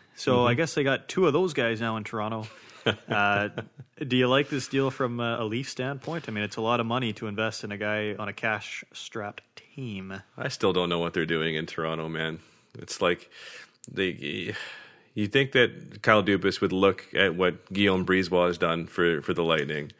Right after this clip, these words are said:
Speaker 1: Julian.
Speaker 2: and think, "Isn't it, isn't it Guillaume? Who's Guillaume Brisebois?"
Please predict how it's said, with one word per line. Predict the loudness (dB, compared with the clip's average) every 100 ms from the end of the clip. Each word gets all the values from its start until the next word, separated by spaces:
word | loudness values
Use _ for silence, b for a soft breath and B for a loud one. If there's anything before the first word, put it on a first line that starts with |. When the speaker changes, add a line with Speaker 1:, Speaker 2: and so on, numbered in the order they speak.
| -8
Speaker 1:
Julian. | -4 -2 -4 -4
Speaker 2:
and | -2 0
think, | 2 0 -2 -20 _ _ _ _ -2
"Isn't | 0 2
it, | 2
isn't | 0
it | -2
Guillaume? | 2 2 2 -2 -10 _
Who's | -4 -2
Guillaume | 0 2 2
Brisebois?" | 0 0 0 -4